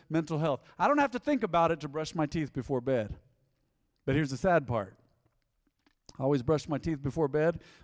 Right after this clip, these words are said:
but I didn't floss. Some people's gums are better than others, stronger, whatever. But man, it got to a point where I was having gum problems about ten, eleven, twelve years ago, and I knew I cannot miss flossing my teeth anymore. <laughs> I'll start having worse problems.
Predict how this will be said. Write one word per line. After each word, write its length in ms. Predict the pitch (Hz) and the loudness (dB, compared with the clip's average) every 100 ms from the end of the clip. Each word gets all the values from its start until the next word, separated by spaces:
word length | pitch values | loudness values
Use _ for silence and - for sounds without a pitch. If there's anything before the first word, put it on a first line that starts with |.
| - | -4
but 100 | 135 | 0
I 100 | 135 | 2
didn't 180 | 151 | 0
floss. 420 | 135 160 160 175 - | 0 4 4 2 -2
Some 160 | 139 | -2
people's 260 | 147 139 131 | 0 0 -2
gums 320 | 127 151 147 | -2 -2 -2
are 60 | 139 | 0
better 240 | 147 160 | 0 2
than 140 | 156 | 0
others, 280 | 156 156 156 | -2 -4 -6
stronger, 380 | - 147 156 160 | -4 -2 -2 -2
whatever. 480 | 135 143 156 160 160 _ _ _ _ _ _ | -2 0 0 -2 -6 _ _ _ _ _ _
But 140 | - 143 | -6 0
man, 240 | 165 160 | 2 2
it 140 | 139 135 | 2 2
got 180 | 147 - | 2 2
to 80 | |
a 40 | 156 | 0
point 260 | 160 165 | 2 2
where 100 | 151 | 4
I 60 | 131 | 0
was 120 | 135 | 0
having 300 | 139 131 127 | -2 -2 -2
gum 240 | 117 147 190 | 0 0 0
problems 400 | 156 117 113 110 | 0 0 -2 -4
about 300 | 117 107 - _ _ _ _ _ - | -4 -4 -6 _ _ _ _ _ -8
ten, 360 | 165 151 143 | 0 0 0
eleven, 320 | 165 143 139 135 | 0 0 0 -2
twelve 280 | 160 143 | -2 -2
years 200 | 139 160 | 0 -2
ago, 300 | 135 120 117 - | 0 0 0 -4
and 120 | 131 | -6
I 120 | 135 151 | -2 0
knew 260 | 165 147 | 2 0
I 140 | 135 131 | 0 -4
cannot 560 | - 139 131 147 170 - _ - | -4 -2 0 0 -4 -8 _ -6
miss 400 | 143 151 147 - | 2 4 4 0
flossing 400 | 147 143 143 147 | 0 0 -2 -6
my 140 | 139 | -6
teeth 300 | 123 180 165 | -6 -8 -6
anymore. 320 | 127 113 113 | -6 -4 -4
<laughs> 20 | |
I'll 80 | 120 | -6
start 420 | 110 - - 143 - - - | -8 -6 -6 -6 -10 -20 -12
having 400 | 147 143 127 117 | -6 -6 -4 -2
worse 320 | 113 135 139 | 2 2 0
problems. 580 | - 120 92 98 95 - | -4 -4 -4 -10 -20 -20